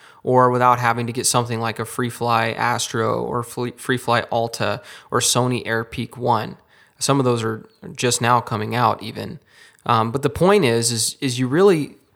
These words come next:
you really had two different, two different options. You could either get a consumer drone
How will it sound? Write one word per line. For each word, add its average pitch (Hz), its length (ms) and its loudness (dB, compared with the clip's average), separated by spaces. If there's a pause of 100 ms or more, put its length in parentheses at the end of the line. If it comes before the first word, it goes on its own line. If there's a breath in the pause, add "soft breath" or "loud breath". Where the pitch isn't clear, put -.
(500)
you 131 100 0
really 180 240 8
had 147 240 2
two 175 240 -2
different, 147 420 2 (600 soft breath)
two 180 200 2
different 151 320 4
options. 117 560 2
You 123 80 -4
could 131 140 -6
either 127 180 -2
get 123 140 -2
a 123 40 -2
consumer 139 480 0
drone 120 460 2